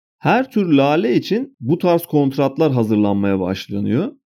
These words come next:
Tabii bundan sonrasında tahmin edebileceğiniz gibi insanlar artık lalenin kendisini değil de bu kontratları alıp satmaya başlıyorlar.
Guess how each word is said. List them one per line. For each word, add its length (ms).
Tabii 300
bundan 340
sonrasında 680
tahmin 340
edebileceğiniz 760
gibi 240
insanlar 680
artık 440
lalenin 460
kendisini 600
değil 260
de 220
bu 320
kontratları 680
alıp 180
satmaya 360
başlıyorlar. 560